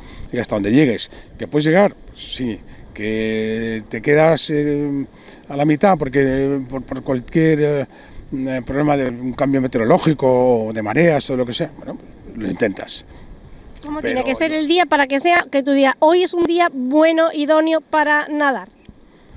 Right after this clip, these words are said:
Speaker 1: No existen, ¿no? Porque yo acuerdo, yo tengo patrocinadores y entonces yo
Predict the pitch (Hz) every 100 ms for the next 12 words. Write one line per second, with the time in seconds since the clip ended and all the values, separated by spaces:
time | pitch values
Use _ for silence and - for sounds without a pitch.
0 | - - 170 180 - 160 110 85 107 104
1 | 127 110 127 123 123 123 123 123 107 -
2 | - - - - - - - - - 135
3 | 156 170 175 190 175 175 175 139 151 175
4 | 151 143 127 135 165 165 170 - - 131
5 | 127 113 135 123 127 - 117 131 131 131